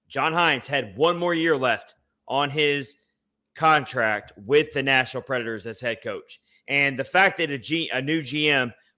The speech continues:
would not say with any confirmation that you're coming back for twenty twenty-three twenty-four seemed like it was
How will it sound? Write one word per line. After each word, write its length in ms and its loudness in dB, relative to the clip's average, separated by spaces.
would 240 -2
not 360 4
say 520 4
with 300 -8
any 300 -2
confirmation 920 -4
that 300 2
you're 180 -2
coming 340 0
back 280 4
for 80 -10
twenty 260 -4
twenty-three 460 -6
twenty-four 720 2
seemed 260 -2
like 180 0
it 220 -4
was 280 -8